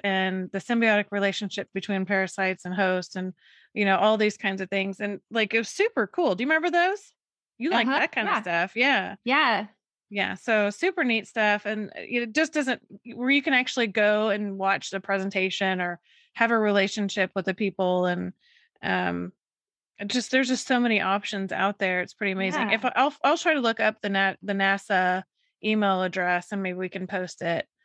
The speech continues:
Speaker 1: Um,
Speaker 2: Yeah, Nat Geo Live was wonderful at the
Speaker 1: Mm-hmm. Yeah.
Speaker 2: um, Kemper.
Speaker 1: Yeah. Lots of good
Speaker 2: Yeah.
Speaker 1: stuff that
Speaker 2: Or
Speaker 1: way.
Speaker 2: Kauffman Center. The Kaufman,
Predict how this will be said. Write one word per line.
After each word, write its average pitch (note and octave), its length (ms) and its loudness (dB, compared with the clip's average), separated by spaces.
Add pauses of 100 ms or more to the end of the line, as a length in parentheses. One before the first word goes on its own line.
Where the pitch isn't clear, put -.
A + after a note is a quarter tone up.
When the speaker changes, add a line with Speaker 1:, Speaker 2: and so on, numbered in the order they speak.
(340)
Speaker 1:
Um, F3+ 280 -2
Speaker 2:
Yeah, C#4 160 4
Nat B3 300 4
Geo C4 260 2
Live G3+ 400 2
was G#3 180 -8
wonderful G3+ 540 0
at G3 180 0
the G3 320 2
Speaker 1:
Mm-hmm. G#3+ 380 2 (340)
Yeah. F#3 180 -4 (160)
Speaker 2:
um, G3 480 0 (720)
Kemper. G#3+ 560 0 (1000)
Speaker 1:
Yeah. F#3+ 300 2 (400)
Lots D4 240 -2
of G#3+ 60 -4
good G3 100 -2
Speaker 2:
Yeah. G3+ 40 -6
Speaker 1:
stuff F#3+ 240 -6
that - 180 -4
Speaker 2:
Or A3 60 6
Speaker 1:
way. A3 60 -4
Speaker 2:
Kauffman B3 340 2
Center. F#3+ 400 0 (100)
The G#3 80 -6
Kaufman, A3 360 0